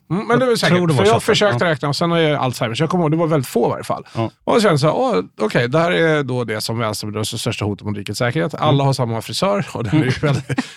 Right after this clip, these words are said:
Speaker 1: det går fort. Och sen liksom, jag, jag kände så här, det här är ju ett så jävla litet hot mot
Speaker 2: Mm.
Speaker 1: rikets säkerhet. Det här, det här är ju inte ens ett hot mot liksom,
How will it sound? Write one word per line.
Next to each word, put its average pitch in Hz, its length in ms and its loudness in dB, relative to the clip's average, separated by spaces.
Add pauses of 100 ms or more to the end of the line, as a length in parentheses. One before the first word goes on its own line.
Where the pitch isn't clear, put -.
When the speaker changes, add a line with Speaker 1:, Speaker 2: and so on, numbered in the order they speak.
Speaker 1:
det 170 80 4
går 147 80 6
fort. - 280 -2 (380)
Och 208 180 2
sen 180 180 2
liksom, 190 440 2
jag, 196 140 2 (160)
jag 180 140 0
kände 170 240 0
så 160 60 0
här, 165 40 0
det 160 80 2
här 185 160 2
är 180 40 -2
ju 165 60 0
ett 151 80 -2
så - 100 -2
jävla 151 260 2
litet 170 440 -2
hot - 360 -6
mot 127 120 -2
Speaker 2:
Mm. 127 100 2
Speaker 1:
rikets - 220 -8
säkerhet. 113 360 -6
Det 139 80 0
här, 165 200 2
det 151 120 0
här 190 220 0
är 196 40 -2
ju 185 120 -2
inte 160 180 -6
ens 139 140 -2
ett 131 80 -10
hot 131 320 -2
mot 139 200 0
liksom, 117 480 -2